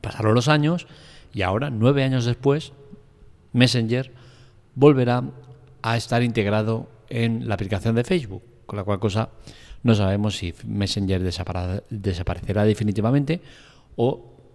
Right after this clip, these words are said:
unificarán y no sé, a saber lo que harán. Eh, pero lo que está claro es que, eh, aunque tarde, pues al final han aceptado que no era correcto lo que estaban haciendo. Yo soy uno de esos que,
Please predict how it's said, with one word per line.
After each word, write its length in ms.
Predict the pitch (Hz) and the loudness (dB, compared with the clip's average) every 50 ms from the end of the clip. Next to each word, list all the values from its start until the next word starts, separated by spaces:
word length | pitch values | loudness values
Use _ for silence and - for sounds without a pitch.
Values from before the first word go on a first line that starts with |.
| - - | -10 -6
unificarán 760 | 117 107 98 90 - - - 90 90 104 120 127 123 123 120 | -4 -4 -2 -4 -6 -6 -6 -4 -2 -2 0 0 0 0 -2
y 260 | 110 101 90 90 90 | -2 -4 -4 -6 -6
no 140 | 92 98 98 | -8 -10 -10
sé, 200 | - - - - _ - - | -12 -14 -18 -20 _ -20 -18
a 80 | - | -10
saber 180 | - 110 110 110 | -4 0 0 2
lo 100 | 113 113 | 2 0
que 80 | - | -2
harán. 200 | 92 85 80 82 - - - - - - - - - - - - _ - - | -4 -8 -10 -16 -18 -20 -20 -20 -20 -20 -20 -20 -20 -20 -20 -20 _ -8 -2
Eh, 320 | - 110 104 101 - - - | 0 2 2 2 0 0 0
pero 340 | 113 104 104 98 98 98 - | 2 2 2 2 0 -2 -2
lo 160 | - 113 104 | -2 -2 0
que 40 | 92 | 0
está 160 | 95 - 143 | -2 -2 -2
claro 240 | 127 135 143 143 135 | -2 0 0 0 0
es 120 | 143 135 - | -2 -4 -4
que, 420 | - - 110 104 104 - - - - - - - - _ - - _ _ - | -2 0 0 2 0 -2 -6 -16 -20 -20 -20 -20 -20 _ -20 -20 _ _ -14
eh, 420 | 98 92 90 87 87 90 95 - _ _ _ _ _ - - - - _ _ _ _ | -12 -10 -10 -10 -10 -12 -14 -16 _ _ _ _ _ -20 -20 -20 -20 _ _ _ _
aunque 300 | - 107 104 - - 110 | -8 -8 -6 -6 -6 -4
tarde, 360 | - 135 135 127 135 151 196 208 180 - - - | -2 0 0 0 -2 -6 -6 -8 -14 -18 -18 -14
pues 160 | - - - | -12 -10 -10
al 100 | 98 87 | -10 -10
final 280 | - 101 92 101 104 | -8 -6 -4 -4 -2
han 140 | 110 107 101 | -2 -4 -6
aceptado 520 | 98 - - 104 - - 107 104 110 120 117 | -6 -6 -6 -8 -6 -4 -4 -4 -4 -6 -6
que 380 | - 104 104 - - - - - - - - | -6 -6 -6 -6 -6 -10 -20 -20 -20 -18 -12
no 360 | 139 117 107 104 113 110 104 | -8 -6 -2 0 0 0 0
era 180 | 95 95 95 - | 0 -2 -4 -6
correcto 380 | - 95 - 90 - - 113 | -6 -8 -8 -8 -8 -6 -6
lo 80 | 104 95 | -6 -6
que 80 | 92 | -6
estaban 260 | 92 - 101 98 92 87 | -8 -8 -8 -8 -8 -4
haciendo. 340 | - - 117 117 95 80 - - - - - - - - - - - - - - - - - - _ _ - | 0 2 2 2 2 -2 -6 -14 -20 -20 -20 -20 -20 -20 -20 -20 -20 -20 -20 -20 -20 -20 -20 -20 _ _ -2
Yo 140 | - 127 131 | 0 2 2
soy 160 | 135 156 151 | 4 4 4
uno 160 | 151 147 147 | 4 4 4
de 80 | 131 127 | 2 2
esos 260 | 120 131 143 135 - | 2 0 -2 -4 -4
que, 480 | - - 117 120 131 135 - - - | -4 -2 -2 0 -2 -2 -6 -12 -18